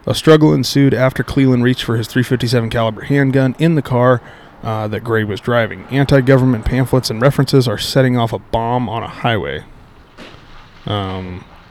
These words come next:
oh, references to setting off a bomb on the highway overpass,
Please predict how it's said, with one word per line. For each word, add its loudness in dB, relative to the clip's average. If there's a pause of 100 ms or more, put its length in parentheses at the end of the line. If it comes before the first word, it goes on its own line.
oh, 2
references 0
to 4 (340)
setting 2
off -6
a -10
bomb -8
on -12
the -12
highway -6
overpass, -8